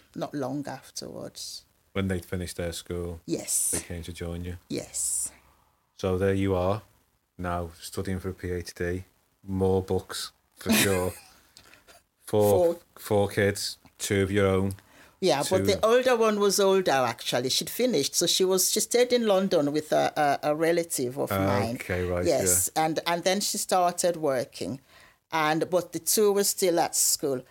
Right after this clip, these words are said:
Speaker 1: And also because it was,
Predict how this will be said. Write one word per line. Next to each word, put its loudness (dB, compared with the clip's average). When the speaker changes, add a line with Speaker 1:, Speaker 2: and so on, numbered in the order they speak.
Speaker 1:
And 2
also 0
because 0
it -2
was, 0